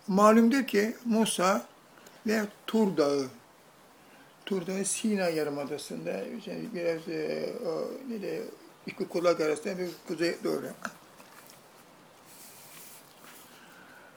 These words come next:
En yüksek manevi bir vakadır. Allah'la görüşmek, ses-, sesiyle görüşmek. Şöyle ki,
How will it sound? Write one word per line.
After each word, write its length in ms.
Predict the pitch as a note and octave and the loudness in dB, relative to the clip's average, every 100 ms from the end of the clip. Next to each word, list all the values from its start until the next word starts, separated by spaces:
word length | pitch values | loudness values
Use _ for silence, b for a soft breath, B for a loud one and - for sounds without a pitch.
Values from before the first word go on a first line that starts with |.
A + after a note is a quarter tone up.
| - - - - - - - - - - - - - | -20 -20 -20 -20 -20 -20 -20 -20 -20 -20 -20 -20 0
En 220 | D4+ C4 C#4 | 10 12 12
yüksek 480 | B3+ G3+ A#3 A3+ | 8 6 6 6
manevi 720 | G#3 G3 G#3+ G#3+ G#3 A3 A#3 G3 | 8 8 10 10 10 10 8 8
bir 240 | G#3+ G#3+ - - - F3+ | 6 4 -6 -20 -10 -2
vakadır. 800 | F3 - G3 F3+ D3+ D3 - - - - - - - | 0 6 6 6 2 -2 -8 -18 -20 -20 -20 -20 -10
Allah'la 400 | G#3 D#3+ D#3 F#3 | -8 -6 -4 -4
görüşmek, 720 | D#3+ D#3+ D3 - - C#3 - - | 2 2 2 -4 -6 -8 -10 -8
ses-, 280 | - - - | -8 -4 -4
sesiyle 600 | - F3 D#3 F3 D#3 D#3 | -2 0 2 2 2 2
görüşmek. 540 | C#3+ C#3 - C#3+ B2 | 0 -2 -2 -6 -6
Şöyle 360 | - F#3+ E3+ - | 2 4 4 2
ki, 220 | - | -2